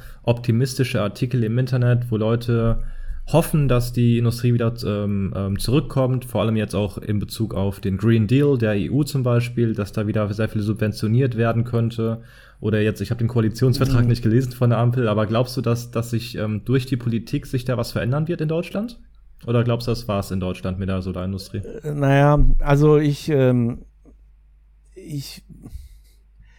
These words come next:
Speaker 2: um ganz ehrlich zu sein, ich weiß es nicht. Ähm, ich kann jetzt nur über Gefühle sprechen und das ist natürlich so eine Sache. Ähm, aber nehmen wir mal die Fakten. Also, letztes Jahr hat Joe Biden,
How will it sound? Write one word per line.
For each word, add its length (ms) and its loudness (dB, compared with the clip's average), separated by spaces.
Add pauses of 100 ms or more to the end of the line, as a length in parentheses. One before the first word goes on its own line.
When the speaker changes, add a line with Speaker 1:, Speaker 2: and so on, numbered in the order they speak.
(400)
Speaker 2:
um 200 4
ganz 180 6
ehrlich 300 2
zu 100 -4
sein, 320 2
ich 240 -6
weiß 300 -4
es 160 -14
nicht. 340 -14 (220)
Ähm, 720 0
ich 260 -2
kann 180 4
jetzt 180 2
nur 140 4
über 160 2
Gefühle 400 2
sprechen 320 -2
und 60 0
das 160 0
ist 120 -4
natürlich 320 0
so 80 0
eine 140 0
Sache. 360 -2 (480)
Ähm, 460 2
aber 220 4
nehmen 160 4
wir 80 6
mal 100 4
die 80 0
Fakten. 460 -4
Also, 460 4
letztes 380 0
Jahr 300 2
hat 240 -2
Joe 180 4
Biden, 600 0